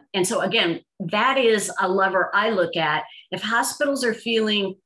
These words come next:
positive about their mix and their payments and their profitability, you know, well, we're gonna clean up our payables outstanding, right? 'Cause that impacts cash flow.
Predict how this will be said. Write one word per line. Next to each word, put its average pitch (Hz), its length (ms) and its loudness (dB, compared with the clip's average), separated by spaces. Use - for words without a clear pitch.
positive 175 680 0
about 160 420 0
their 165 160 0
mix 196 800 -2
and 160 320 -2
their 151 560 0
payments 190 840 0
and 165 140 -2
their 160 80 -4
profitability, 160 1000 -2
you 170 120 -2
know, 160 300 0
well, 175 260 0
we're 180 120 0
gonna 170 200 0
clean 202 200 -2
up 180 180 0
our 160 160 0
payables 175 500 0
outstanding, 165 800 -2
right? 151 380 -2
'Cause 143 140 -10
that 151 280 -2
impacts 175 400 -2
cash 170 340 -2
flow. 156 360 -2